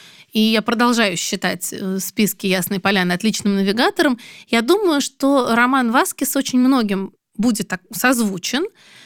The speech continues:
это не роман для узкой группки людей. Это роман, пусть не массового читательского поражения, да, но всё-таки такого хорошего действия.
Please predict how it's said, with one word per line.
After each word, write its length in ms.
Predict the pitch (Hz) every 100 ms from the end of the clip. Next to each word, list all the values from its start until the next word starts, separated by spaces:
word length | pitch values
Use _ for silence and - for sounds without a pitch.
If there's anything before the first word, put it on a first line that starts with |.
| _ _ -
это 180 | -
не 160 | 285 269
роман 280 | 269 339 339
для 140 | 277
узкой 280 | 302 - 240
группки 300 | 233 220 226
людей. 360 | 226 196 190 - _ _ _ _
Это 240 | 269 262 247
роман, 400 | 240 285 339 - -
пусть 300 | 294 - -
не 140 | 269
массового 640 | 269 339 453 - 320 285 240
читательского 680 | 240 220 190 196 - 202 175
поражения, 640 | 208 208 208 185 202 214
да, 100 | 247 571 427
но 60 |
всё-таки 280 | - 427 359
такого 340 | 320 381 339
хорошего 560 | 277 294 311 294 - 202
действия. 640 | 196 269 - - 190 185